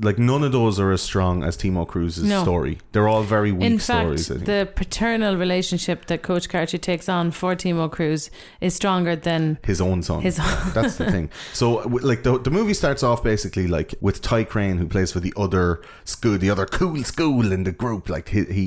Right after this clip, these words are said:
Speaker 1: he's, uh, coming out going, "I'm the next LeBron James." So, like, you know, from the minute, minute one, like, he's the man to beat.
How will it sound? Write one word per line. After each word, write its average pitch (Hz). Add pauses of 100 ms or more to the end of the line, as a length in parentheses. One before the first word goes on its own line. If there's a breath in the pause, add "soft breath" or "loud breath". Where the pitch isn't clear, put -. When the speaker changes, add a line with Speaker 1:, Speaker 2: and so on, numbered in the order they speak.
Speaker 1:
he's, 98 (120)
uh, 87
coming 95
out 92
going, 92 (560 loud breath)
"I'm 190
the 180
next 180
LeBron 160
James." 151
So, 107
like, 101
you 110
know, 104
from 101
the 95
minute, 95
minute 104
one, 92
like, 85
he's 107
the 101
man 87
to -
beat. 65